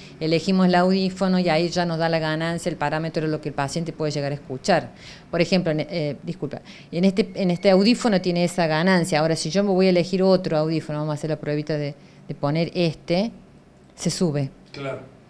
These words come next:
Speaker 1: Entonces, es, con ese audífono no, estamos muy jugados a que ese audífono no le sirve al paciente. Porque en este caso está equipado para allá.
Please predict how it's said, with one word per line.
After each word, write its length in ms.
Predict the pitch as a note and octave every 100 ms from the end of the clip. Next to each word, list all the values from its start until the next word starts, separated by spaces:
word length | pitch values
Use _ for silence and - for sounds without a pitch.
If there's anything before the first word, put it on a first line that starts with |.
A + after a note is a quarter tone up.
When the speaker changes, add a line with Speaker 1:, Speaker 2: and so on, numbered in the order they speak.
| -
Speaker 1:
Entonces, 360 | D3 D#3+ G3 -
es, 220 | F3+ F3+
con 160 | F#3 E3+
ese 160 | F#3
audífono 320 | F3+ F#3 G#3 F3+
no, 200 | G3 F#3
estamos 280 | F3+ E3+ F3
muy 140 | G#3
jugados 440 | - A3 C4+ G#3
a 80 | D#3
que 80 | D#3+
ese 120 | D#3+
audífono 320 | E3+ F3+ F#3
no 80 | E3+
le 80 | E3+
sirve 260 | - B3+ D#3+
al 80 |
paciente. 560 | C3+ C3+ - B2+ B2 B2 - - -
Porque 220 | D3+ C#3+ D3+
en 60 |
este 260 | F3+ F#3+ A3
caso 280 | A#3 G3+ G3+
está 120 | F#3
equipado 480 | F#3 F#3 F#3 G#3+ F#3+
para 160 | D3+
allá. 400 | C3 - E3 C#3